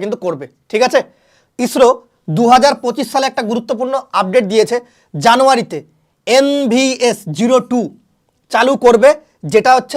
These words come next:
জিএসএলভির একশোতম মিশন হবে, ঠিক আছে? এগুলো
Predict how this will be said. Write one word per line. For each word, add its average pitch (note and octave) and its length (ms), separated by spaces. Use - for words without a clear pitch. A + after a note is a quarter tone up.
জিএসএলভির A#3+ 840
একশোতম B3 360
মিশন G#3 320
হবে, D3 140
ঠিক G3+ 160
আছে? A#3+ 120
এগুলো A#3+ 180